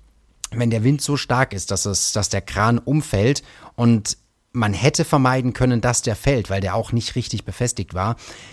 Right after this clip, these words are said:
dann haftest auch du in erster Linie für diesen Schaden, als Bauherr oder als Bauherrin. Natürlich kannst du sagen,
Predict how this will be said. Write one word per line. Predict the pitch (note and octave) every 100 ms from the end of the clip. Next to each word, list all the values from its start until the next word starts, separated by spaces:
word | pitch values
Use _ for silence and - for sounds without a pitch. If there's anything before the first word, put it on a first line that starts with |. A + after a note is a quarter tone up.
| - - _
dann | - - A2 G2+
haftest | A2+ - B2+ -
auch | A#2 -
du | C#3+ B2
in | F#2+
erster | F2 F#2+ -
Linie | F#2 G2 F#2
für | - F2
diesen | F2 E2
Schaden, | - D#2+ E2 - _
als | - -
Bauherr | - G#2+ A2+ A#2 C3 -
oder | A#2+ G#2+
als | A2+ -
Bauherrin. | B2 G2+ F2 D#2+ A#2 - _
Natürlich | G#2+ F#2 B2+ A#2+
kannst | - G#2+
du | G2+
sagen, | F#2+ G#2 G#2+